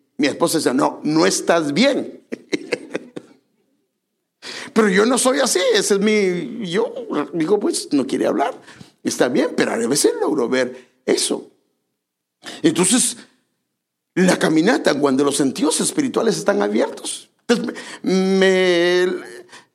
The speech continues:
eh, pues, ella, sus sentidos están abiertos y yo le hablé de manera incorrecta. Ella dice, "Ah, bueno, algo me quiere probar el Señor". Tranquila, se pone firme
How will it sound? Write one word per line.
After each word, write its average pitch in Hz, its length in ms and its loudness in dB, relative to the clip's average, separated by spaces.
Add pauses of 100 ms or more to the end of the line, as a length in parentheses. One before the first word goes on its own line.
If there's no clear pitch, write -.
(180)
eh, 202 220 4
pues, 190 120 -2 (120)
ella, 254 220 4
sus 202 180 0
sentidos 202 380 2
están 233 240 0
abiertos 269 680 0 (260)
y 175 140 -4
yo 190 160 4
le 220 160 2
hablé 208 220 2
de 208 140 2
manera 180 320 0
incorrecta. - 760 -2 (1000)
Ella 135 120 -8
dice, - 380 -6 (640)
"Ah, 175 140 -12 (600)
bueno, - 160 -12 (680)
algo 131 240 0
me 120 140 -2
quiere 127 200 0
probar 120 260 -2
el 117 80 -4
Señor". - 420 -8 (200)
Tranquila, - 640 -4 (320)
se - 220 -2
pone - 280 -2
firme - 640 -2